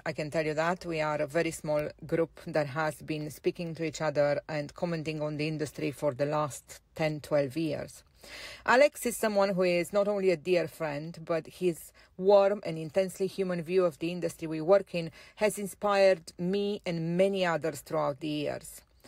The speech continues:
Where others are shackled by wooden language or afraid to say the real truth, Alex, um, doesn't abide by that small thinking, and you'll read his thought leadership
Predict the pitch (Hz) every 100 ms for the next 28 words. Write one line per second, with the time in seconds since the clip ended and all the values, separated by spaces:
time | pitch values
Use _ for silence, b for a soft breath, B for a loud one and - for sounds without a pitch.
0 | B B 208 208 208 185 202 - 180 -
1 | 196 190 185 156 175 170 170 165 160 185
2 | 185 180 185 175 175 - 165 151 - 175
3 | 170 160 - 165 160 156 147 170 160 160
4 | - - - 220 190 - - B B B
5 | - 190 190 190 - - - - 175 165
6 | 165 - 185 180 175 - - _ _ -
7 | 165 175 170 - 214 160 151 - 170 156
8 | - 180 160 135 139 139 - 165 160 170
9 | 156 185 190 - - 170 - - 185 -
10 | 175 165 165 160